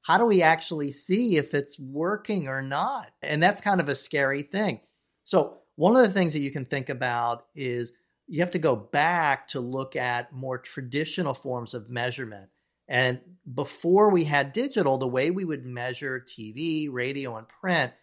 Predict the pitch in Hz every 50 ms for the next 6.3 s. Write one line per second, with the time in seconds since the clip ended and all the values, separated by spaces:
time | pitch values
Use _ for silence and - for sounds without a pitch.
0 | _ _ _ _ _ _ - 143 - - 175 180 175 175 180 165 143 - 160 151
1 | - - 143 131 123 123 123 123 127 131 135 - 147 135 135 131 123 120 120 120
2 | - - 117 107 107 110 110 113 113 110 104 98 90 90 92 110 113 123 131 135
3 | 131 - 135 117 113 - _ _ _ _ _ _ _ - - - 143 143 160 185
4 | 220 196 196 185 160 151 143 139 - - - - 196 185 - - 123 107 117 143
5 | - - - 135 120 139 135 135 143 143 147 139 127 127 123 127 120 117 123 123
6 | 127 123 - - -